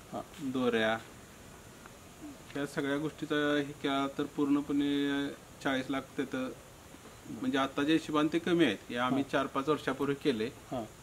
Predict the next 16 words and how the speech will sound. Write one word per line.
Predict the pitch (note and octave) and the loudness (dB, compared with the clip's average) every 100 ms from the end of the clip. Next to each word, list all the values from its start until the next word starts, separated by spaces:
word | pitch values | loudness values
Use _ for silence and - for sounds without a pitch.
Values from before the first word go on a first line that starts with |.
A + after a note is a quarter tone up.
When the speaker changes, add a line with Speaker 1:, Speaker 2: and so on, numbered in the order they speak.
| - C3+ | -6 -4
Speaker 2:
ते | C3 | 0
त्यावेळेला | C#3 B2 B2 C3 | 2 2 2 0
चाळीस | D3 B2+ A2+ | 0 0 0
लाख | A#2+ | -2
रुपयामध्ये | A#2 A2+ C3+ - | -4 0 2 2
Speaker 1:
चाळीस | B2 A#2 | 0 -2
लाख | |
Speaker 2:
झाले. | G#2+ A2+ | -4 -6
Speaker 1:
रुपये. | A2 - - - - - - | -10 -12 -14 -16 -4 -2 -2
आ-, | E3 - | -6 -6
आपल्या | F#3+ F#3 | -4 -2
ह्यातनं | F3 G3 | -2 -2
उत्पन्न | E3+ - G3+ F3+ F#3 - | -2 -2 -2 -2 -4 -6
किती | E3 | 0
मिळू | D3 A#2+ | 0 0
शकतं? | - - | -6 -14